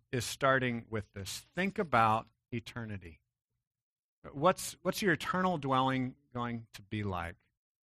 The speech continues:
Are you using money as a tool along the way to get to an eternity that matters a whole lot more than the here and now? That's the question he's shaking us up with. Now,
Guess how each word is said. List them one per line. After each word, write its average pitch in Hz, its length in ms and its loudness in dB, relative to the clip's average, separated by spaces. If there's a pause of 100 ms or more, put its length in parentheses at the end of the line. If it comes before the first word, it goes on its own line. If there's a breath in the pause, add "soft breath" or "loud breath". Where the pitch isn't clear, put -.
(400)
Are 127 60 -2
you 127 140 2
using 175 560 0
money 135 480 2
as 120 160 -4
a 120 60 -2
tool 175 360 0
along 143 320 4
the 131 80 -2
way 127 240 4
to 117 80 -2
get 110 260 -2
to 139 100 -6
an 120 60 -4
eternity 123 480 -4
that 110 140 -6
matters 127 380 4
a 117 60 -4
whole 123 180 0
lot 117 200 2
more 107 420 -2 (500)
than 107 180 -6
the 101 100 -4
here 104 200 -4
and 95 140 -6
now? 85 260 -8 (640)
That's - 160 -10
the 127 60 -12
question 120 400 -6
he's 101 180 -4
shaking 113 460 -2
us 101 140 -8
up 107 180 -4
with. 98 140 -8
Now, 156 260 2